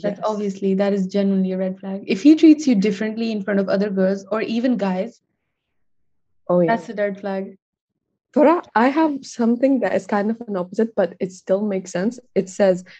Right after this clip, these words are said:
Speaker 2: being secretive about their phone and social media.
Speaker 1: Oh, definitely. If someone flips their
Speaker 2: That is a
Speaker 1: phone,
Speaker 2: red flag.
Speaker 1: if you're on a date or if you're with your guy and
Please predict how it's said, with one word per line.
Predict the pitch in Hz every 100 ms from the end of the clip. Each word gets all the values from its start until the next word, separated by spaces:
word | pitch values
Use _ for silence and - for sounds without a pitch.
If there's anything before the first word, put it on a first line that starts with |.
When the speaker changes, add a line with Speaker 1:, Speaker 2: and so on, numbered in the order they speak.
| _ 202
Speaker 2:
being | 202 240 262
secretive | - 196 202 208 220 -
about | 185 180
their | 180 175
phone | 180 170 180 185
and | 175
social | 165 160 175
media. | 175 - - 180 180 _ _ _ _ 254
Speaker 1:
Oh, | 240
definitely. | 214 214 214 196 196 202 _ _
If | - 240
someone | 285 302 381
flips | 302 262 262
their | 262 247
Speaker 2:
That |
is | 247
a |
Speaker 1:
phone, | 220 214
Speaker 2:
red | -
flag. | 170 - 180 _ _ _ _ _
Speaker 1:
if | 247 254
you're | 269 277 285
on | 240 240
a |
date | 220 208 202 202
or | 208
if | 196
you're | 220 202
with | 208 196
your | 202
guy | 190 185 190 196 202 _ _ _ -
and | 208 208 208